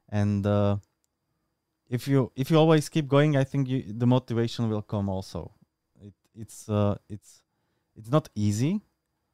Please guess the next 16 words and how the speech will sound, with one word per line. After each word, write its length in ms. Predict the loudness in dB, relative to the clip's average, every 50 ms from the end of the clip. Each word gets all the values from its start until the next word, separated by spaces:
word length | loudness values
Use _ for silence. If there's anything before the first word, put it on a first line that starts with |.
| _ _ _ _ _ _ _
but, 240 | -2 -2 -2 -2 -4 -2
uh, 340 | 0 2 2 2 2 2 0 -2 -6 _ _ _ _ _ _ _ _ _ _ _ _ _ _ _ _ _ _ _ _ _ -4
I 80 | -4
think 200 | -4 -2 0 2
everyone, 640 | 4 4 6 6 4 6 4 4 4 2 0 -2 -6 _ _ _ _ _ -2
everyone 260 | 0 2 2 2 2
can 200 | 0 0 -2 -2
do 160 | 0 -2 -2
what 240 | 0 0 -2 -4 -4
he 100 | -4 -6
wants 400 | -4 -4 -4 -4 -4 -6 -8 -12
to 80 | -14 -12
do 160 | -8 -8 -8
in 120 | -6 -8 -8
his 200 | -8 -10 -8 -8
life. 280 | -6 -6 -6 -6 -8